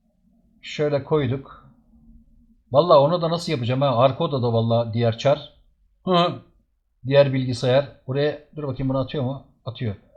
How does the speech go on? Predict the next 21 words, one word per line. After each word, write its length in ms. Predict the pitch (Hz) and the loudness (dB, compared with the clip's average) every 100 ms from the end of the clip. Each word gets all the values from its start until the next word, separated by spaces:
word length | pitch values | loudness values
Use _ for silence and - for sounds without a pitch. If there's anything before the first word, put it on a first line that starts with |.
| - _ _ _ _ _ _ _ - | -20 _ _ _ _ _ _ _ -2
Ona 120 | 147 | 0
geçeceğim, 520 | 156 151 139 147 165 | 0 0 0 0 0
geçeceğim, 460 | 147 117 147 160 143 | 0 -4 -2 -2 -2
tekrar 380 | 147 147 151 131 | -4 -2 -2 0
buraya 180 | 147 156 | -2 -2
geleceğim 380 | 151 139 143 | -4 -2 -4
falan 340 | 117 143 156 135 | 0 0 0 -2
filan. 280 | 139 165 165 | -4 -4 0
Ya 180 | 165 | 2
ben 100 | 180 | 4
onları 280 | 208 208 214 | 4 4 6
ayarlayana 480 | 208 214 208 214 220 | 6 6 6 4 2
kadar, 240 | 170 185 | 2 2
vay, 280 | 165 127 117 | 4 2 2
burada 260 | 110 110 135 | 0 -4 -2
da 60 | |
artı 240 | 127 120 - | -2 -4 -6
sekiz 280 | 127 127 113 | -6 -4 -2
boğumuz 340 | 123 139 123 | -2 -2 -2
varmış 260 | 113 101 123 | -4 -4 -4
ha. 160 | 107 | -6